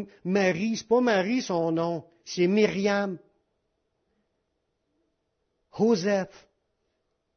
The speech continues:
Joseph, ou des, dans l'affaire la même. Mais pour le Messie,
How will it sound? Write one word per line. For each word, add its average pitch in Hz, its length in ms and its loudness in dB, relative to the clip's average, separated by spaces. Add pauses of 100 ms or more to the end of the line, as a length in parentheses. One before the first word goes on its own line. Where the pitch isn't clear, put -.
(200)
Joseph, 190 360 0 (480)
ou 165 80 -10
des, 151 200 -2
dans 151 180 -8 (180)
l'affaire 151 380 -6
la 151 100 -6
même. 156 240 -10 (840)
Mais 151 160 0
pour 302 340 8
le 240 200 6
Messie, 240 640 2